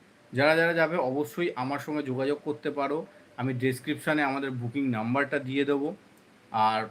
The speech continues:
সবাই বুকিং করতে পারো। এছাড়াও যারা যারা আমার সাথে কন্ট্যাক্ট করবে, আহ, আমার নাম্বারটা just একটু তোমরা লিখে নাও, যারা যারা আমার সাথে যাবে বা আমার বুক করতে চাও, তো সেভেন নাইন এইট জিরো ওয়ান ফোর এইট ওয়ান এইট ফাইভ, এইটা হচ্ছে আমার নাম্বার।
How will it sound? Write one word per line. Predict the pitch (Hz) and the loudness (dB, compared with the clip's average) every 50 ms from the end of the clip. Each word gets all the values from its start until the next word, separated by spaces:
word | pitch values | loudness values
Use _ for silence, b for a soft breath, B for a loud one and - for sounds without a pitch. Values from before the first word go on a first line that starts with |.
| - - | -6 -4
সবাই | 139 131 139 139 139 | -2 0 0 0 0
বুকিং | 127 123 120 120 151 147 143 | -2 -4 -6 -2 -2 -2 -2
করতে | 127 135 127 127 - 151 | -2 -4 -8 -4 -4 0
পারো। | 143 143 143 143 | 0 2 2 2
এছাড়াও | 135 131 127 143 139 147 147 | 2 0 0 0 0 0 2
যারা | 139 135 127 131 131 | 2 2 2 2 2
যারা | 139 135 139 | 0 0 0
আমার | 131 135 127 | 0 -2 -4
সাথে | 127 147 143 | -4 -6 -6
কন্ট্যাক্ট | 135 - 127 120 120 120 135 131 135 | -4 -4 -2 -2 0 -2 -2 -4 -2
করবে, | 143 147 139 139 147 | -2 -2 0 0 -2
আহ, | 156 156 - - - - - - - - - 120 117 117 117 120 120 | -2 -4 -8 -20 -20 -20 -20 -20 -20 -10 -4 -2 0 2 2 2 0
আমার | 123 127 139 139 | 0 0 0 0
নাম্বারটা | 135 131 127 131 135 135 127 147 | 0 0 0 0 0 0 0 -2
just | 135 135 131 123 123 143 | -2 0 -2 -4 -4 -6
একটু | 127 127 143 139 131 120 127 | -8 -6 -4 -4 -4 -4 -4
তোমরা | - 120 120 127 123 | -4 -4 -2 -2 -2
লিখে | 117 113 113 - - 160 147 | -2 -4 -6 -4 0 0 2
নাও, | 135 127 139 175 160 135 | 2 0 -2 -2 -6 -6
যারা | 123 113 117 | -4 -2 -2
যারা | 120 123 120 123 | 0 0 0 0
আমার | 120 120 120 | 0 0 -2
সাথে | 123 - 131 123 123 120 120 123 - - - - 117 | -6 -6 -2 -2 -2 -2 -2 -8 -14 -18 -18 -12 -6
যাবে | 110 120 117 117 127 127 | 0 0 0 2 0 -2
বা | 120 117 120 117 | -2 -2 0 -2
আমার | 113 110 113 117 | -2 -2 -4 -8
বুক | 110 107 104 127 135 135 - | -10 -10 -10 -12 -12 -8 -6
করতে | 165 151 - - 147 | -6 -6 -4 -4 -6
চাও, | - 147 143 160 - B B B B B B - | -2 -2 -2 -2 -2 B B B B B B -10
তো | - 120 117 117 | -6 -6 -4 -4
সেভেন | 117 - 156 156 175 196 196 | 0 2 4 4 6 6 6
নাইন | 196 196 190 196 196 196 196 | 8 6 8 6 6 4 4
এইট | 196 147 147 151 143 127 | 2 2 2 2 2 2
জিরো | 123 147 147 147 160 170 - - 123 | 0 2 4 4 4 2 0 -4 0
ওয়ান | 123 131 139 147 151 | 2 4 4 4 2
ফোর | 151 - - 156 160 160 - | 0 -2 -2 -2 -2 -2 -2
এইট | 139 131 135 147 156 - - - - - 120 | -2 0 0 -2 -2 -6 -20 -20 -14 -6 -2
ওয়ান | 123 135 147 147 | 0 0 0 0
এইট | 147 143 135 131 127 | 0 -2 -2 -2 -2
ফাইভ, | - 135 123 135 151 - B B B B B B B | 0 0 0 0 -2 -6 B B B B B B B
এইটা | 131 120 120 147 | -4 -2 0 0
হচ্ছে | 139 135 - 151 | -2 -2 0 0
আমার | 135 135 139 139 135 | 0 0 0 0 0
নাম্বার। | 123 113 113 123 127 139 156 | 0 0 2 2 2 2 2